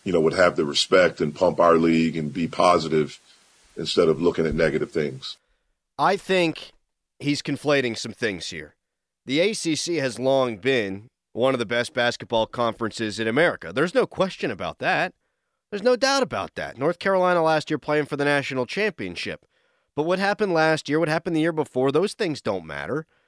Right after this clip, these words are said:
Speaker 2: It's this year. It's in a vacuum. Is the A C C basketball conference right now down? And I think when your own network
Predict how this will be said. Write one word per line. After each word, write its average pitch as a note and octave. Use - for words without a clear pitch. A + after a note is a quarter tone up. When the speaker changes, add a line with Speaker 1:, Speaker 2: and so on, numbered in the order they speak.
Speaker 2:
It's E3
this D3
year. D3
It's -
in F#3
a F3+
vacuum. A#2+
Is D3
the F#3
A C3+
C D#3
C B2
basketball A2+
conference A2+
right G2+
now C3+
down? C#3
And C3+
I E3+
think D3+
when D3+
your D3
own D3+
network C3